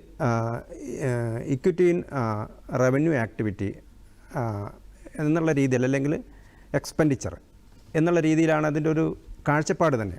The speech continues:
അപ്പോൾ ഒരു, ഒരു രാജ്യം എന്ന നിലയിൽ നമ്മൾ മുന്നോട്ട് പോകുന്നു. ആ സമയത്ത് നമ്മുടെ സ്-, ആ, രാജ്യത്തിൻ്റെ, ആ, പുരോഗതിക്ക് ആവശ്യമായിട്ടുള്ള ധനസമാഹരണം അത്, ആ, ആ സമാഹരിച്ച ധനം എങ്ങനെയൊക്കെ വിനിയോഗിക്കാം,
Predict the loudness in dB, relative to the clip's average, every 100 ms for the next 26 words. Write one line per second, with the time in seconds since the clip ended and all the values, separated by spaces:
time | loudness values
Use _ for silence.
0 | -4 2 2 2 -2 -18 -20 -12 0 2
1 | 4 2 2 2 2 2 2 4 2 2
2 | 2 2 0 -4 -20 -20 -6 2 2 2
3 | 2 0 2 0 -4 -10 -20 -2 0 2
4 | 2 2 2 2 2 2 2 0 -6 -8
5 | 0 2 2 2 2 2 0 2 2 2
6 | -2 -6 -2 0 2 2 2 2 2 2
7 | 0 0 0 0 2 0 -2 -4 -2 0
8 | 0 0 0 0 -2 -4 -2 -2 -4 -18
9 | -20 -20 -12 -2 0 0 -2 0 0 0
10 | 0 2 2 2 0 0 0 0 0 0
11 | 2 0 0 2 2 2 0 -6